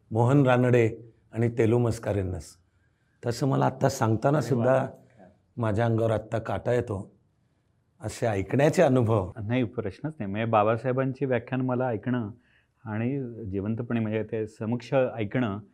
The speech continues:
Speaker 2: हा म्हणजे एक विलक्षण अनुभव होता. आणि त्या काळातली जी व्याख्यानं त्यांची रेकॉर्ड आहेत, ती आत्ता आपण स्टोरीटेलवरती सगळी
Speaker 1: हो.
Speaker 2: बाबासाहेबांची व्याख्यानं उपलब्ध आहेत. आणि, अ,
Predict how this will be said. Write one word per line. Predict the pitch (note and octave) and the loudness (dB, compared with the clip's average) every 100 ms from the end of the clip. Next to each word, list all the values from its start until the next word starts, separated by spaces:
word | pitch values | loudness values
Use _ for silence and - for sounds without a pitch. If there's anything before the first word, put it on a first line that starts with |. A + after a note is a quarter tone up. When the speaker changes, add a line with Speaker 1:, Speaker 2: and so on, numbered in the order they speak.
| _ _ _ A2+ | _ _ _ -6
Speaker 2:
हा | B2 | -4
म्हणजे | B2+ C3 | -2 -2
एक | C3 - A2 | -4 -8 -4
विलक्षण | A#2 C3+ - C#3 | 0 0 0 -2
अनुभव | A2 G#2 | 0 -2
होता. | F#2+ D#2+ E2+ | -4 -6 -10
आणि | A#2 C3 | -8 -6
त्या | B2+ B2 | -2 -2
काळातली | D3+ D#3+ D#3+ E3 | 2 0 0 -2
जी | D#3 | -2
व्याख्यानं | C3 - B2+ B2 | -4 -4 -6 -6
त्यांची | - A2 G#2 A#2 A#2 A#2 _ _ | -6 -6 -6 -6 -6 -10 _ _
रेकॉर्ड | A2 G2+ A2+ A2+ A2 | -4 -2 0 2 2
आहेत, | F#2+ G2 E2+ - _ _ _ | 0 -4 -6 -12 _ _ _
ती | B2 | -2
आत्ता | A#2+ B2 | -2 0
आपण | C3 C3 | -2 -2
स्टोरीटेलवरती | B2 A#2+ A#2 A#2 A2 A#2 A2+ B2 | -6 -6 -6 -6 -6 -6 -8 -10
सगळी | A#2 G#2+ A2+ A#2 | -10 -8 -4 -4
Speaker 1:
हो. | |
Speaker 2:
बाबासाहेबांची | G#2+ G2+ G2+ A2+ G#2+ A2+ | -2 -4 -4 -6 -8 -8
व्याख्यानं | G#2 - G#2+ | -10 -10 -10
उपलब्ध | G#2 E2+ G2 F2 | -10 -8 -10 -8
आहेत. | E2 E2 - _ _ _ _ _ | -10 -12 -18 _ _ _ _ _
आणि, | G#2+ G2 G2+ | -18 -14 -12
अ, | G2+ G2 F2+ | -10 -10 -12